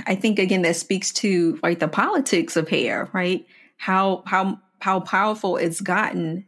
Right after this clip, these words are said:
that now, well, I think it's been power-, powerful in terms of who had the power against us for our hair. And now, hopefully, you s-, with more states passing the Crown Act, that's an oppor-, opportunity now for us to assume our, you know, reset the balance of power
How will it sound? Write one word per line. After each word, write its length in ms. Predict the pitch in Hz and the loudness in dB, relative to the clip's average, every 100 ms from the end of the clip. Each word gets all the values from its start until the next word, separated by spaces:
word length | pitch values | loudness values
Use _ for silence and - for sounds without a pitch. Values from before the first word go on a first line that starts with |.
| - | -4
that 160 | 165 | -2
now, 580 | 180 185 180 170 165 170 _ _ _ - | 0 2 2 2 0 -4 _ _ _ -2
well, 120 | 190 | 0
I 40 | |
think 160 | 226 254 | 2 2
it's 120 | 214 | 2
been 220 | 196 202 | 0 0
power-, 400 | 208 180 165 160 - _ - | 2 2 2 -2 -6 _ -2
powerful 440 | 165 165 165 160 | 2 2 0 -4
in 140 | 160 | -2
terms 300 | 160 165 165 | -2 0 0
of 280 | 170 156 156 - - | 0 0 -2 -10 -20
who 240 | - 233 233 | -4 0 2
had 220 | 202 180 | 2 0
the 100 | 170 | -2
power 480 | 180 170 170 165 151 | 0 2 2 2 0
against 540 | 160 156 165 175 - | -2 -2 -2 -2 0
us 280 | 160 147 - | 0 0 -4
for 180 | - 160 | -2 0
our 120 | 156 | 0
hair. 400 | 185 190 175 156 | 0 2 2 2
And 220 | - 160 | 0 -2
now, 400 | 165 165 160 185 180 | 0 2 0 -4 -2
hopefully, 440 | 170 - 170 156 | -2 2 0 0
you 120 | 175 | -2
s-, 180 | 175 - _ - | -4 -6 _ -6
with 160 | 170 185 | -4 0
more 160 | 175 | 2
states 320 | 170 170 147 | 2 2 0
passing 400 | - 202 220 214 | -2 -2 0 0
the 80 | 180 | 0
Crown 340 | 165 165 156 151 | 0 0 0 0
Act, 260 | 147 - _ - - | 0 -2 _ -18 -2
that's 160 | 175 | 0
an 80 | 175 | 2
oppor-, 360 | 160 165 165 - | 2 2 0 0
opportunity 600 | 180 175 160 175 170 160 | -2 0 -2 0 0 0
now 220 | 156 151 | 0 0
for 160 | 147 - | -2 -2
us 220 | 156 156 | -2 -2
to 420 | - 170 156 147 147 _ _ _ _ | -2 2 2 0 -4 _ _ _ _
assume 520 | - 165 - 202 185 - | -4 -2 0 2 2 0
our, 340 | 170 185 185 165 | 0 2 2 0
you 100 | 180 | 0
know, 280 | 160 156 - | 0 -2 -2
reset 420 | 180 190 185 175 | -2 0 0 0
the 60 | |
balance 400 | 160 160 160 165 | 0 0 0 0
of 100 | 165 | -2
power 560 | 147 170 160 156 - - | 0 0 0 -2 -4 -6